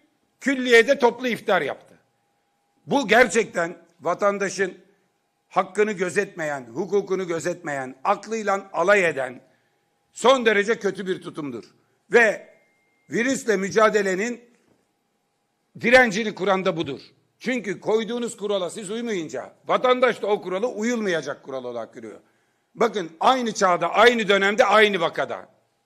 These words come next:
İngiltere'de rakamı koydular. Bütün ülke için olan sınırlama var. İngiliz Başbakanı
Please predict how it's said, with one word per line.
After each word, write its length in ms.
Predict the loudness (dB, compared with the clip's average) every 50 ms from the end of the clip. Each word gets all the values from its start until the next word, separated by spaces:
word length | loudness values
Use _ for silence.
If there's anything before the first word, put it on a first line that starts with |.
| _ _
İngiltere'de 880 | -6 -6 -4 -4 -6 -2 0 2 2 2 0 -2 -4 -6 -6 -8 -14 _ _ _ _ _ _ _ _ _ _ _ _ _ _ _ -2 -2
rakamı 380 | -2 0 0 0 0 -2 -2
koydular. 600 | 0 0 0 0 0 0 0 2 2 0 -2 -6 -14 _ _
Bütün 340 | -14 -14 -10 -6 -4 -4 -4
ülke 320 | -4 -6 -6 -4 -4 -4
için 200 | -4 -4 -8 -8
olan 240 | -6 -4 -4 -4 -6
sınırlama 560 | -6 -10 -12 -12 -8 -6 -6 -4 -4 -4 -6
var. 160 | -6 -8 -8 -10 _ _ _ _ _ _ _ _ _ _ _
İngiliz 500 | -2 0 0 0 0 0 -2 -2 0 2
Başbakanı 720 | 2 2 2 2 -2 -6 -4 -4 -6 -6 -6 -8 -12 -14